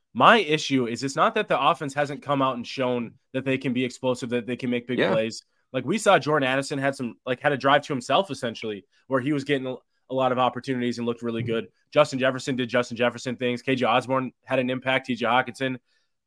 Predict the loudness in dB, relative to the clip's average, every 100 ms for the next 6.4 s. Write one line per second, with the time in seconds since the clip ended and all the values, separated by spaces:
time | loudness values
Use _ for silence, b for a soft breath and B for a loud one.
0 | _ 2 6 6 6 6 4 0 -6 -4
1 | -4 -2 -4 -4 -14 _ _ _ 0 4
2 | 2 2 -2 -4 -4 -4 -2 0 2 0
3 | -4 -10 -8 -4 -4 -4 -4 -4 -6 -16
4 | -16 _ _ _ _ _ -2 0 4 2
5 | 2 0 0 0 0 0 -2 -4 -4 -2
6 | 0 0 0 -2